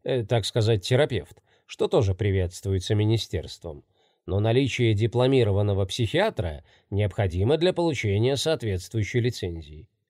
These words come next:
Их заработная плата и текущие уставные издержки составляют основную массу расходов клуба. Также у нас есть соглашение с внештатным юристом,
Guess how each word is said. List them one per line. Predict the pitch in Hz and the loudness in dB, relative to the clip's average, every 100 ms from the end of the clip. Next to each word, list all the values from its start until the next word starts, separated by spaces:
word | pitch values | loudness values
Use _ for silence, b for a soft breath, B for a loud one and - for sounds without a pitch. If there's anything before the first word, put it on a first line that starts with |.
| _ _ _ _ _ _ _ _ | _ _ _ _ _ _ _ _
Их | - 226 131 | -2 0 2
заработная | 180 202 170 143 156 156 | 4 6 4 4 4 4
плата | 156 175 107 85 65 73 | 4 2 2 -2 -10 -10
и | - 127 | -2 -2
текущие | 165 165 156 - 127 120 | 0 2 2 0 2 2
уставные | 113 - 127 127 117 117 | 2 2 4 4 4 2
издержки | 127 220 170 - 101 85 78 b b | 4 4 4 -2 -4 -4 -6 b b
составляют | - 139 - 165 226 220 190 | -6 -4 0 2 6 6 4
основную | - 175 165 220 196 | 2 4 6 8 8
массу | 160 170 - 185 | 6 4 2 2
расходов | 175 - 113 113 - | 2 2 2 0 -2
клуба. | 85 76 73 - _ _ _ _ _ _ _ - | -12 -12 -16 -20 _ _ _ _ _ _ _ -10
Также | 82 95 101 160 | -4 -2 2 4
у | |
нас | 151 151 131 | 4 2 0
есть | 147 - | -2 -2
соглашение | 165 156 135 139 135 156 139 b | 0 2 2 2 4 2 0 b
с | - - | -10 0
внештатным | 151 160 - 135 117 151 | 4 4 4 0 2 0
юристом, | 147 196 151 - 76 67 | 2 2 2 -2 -8 -18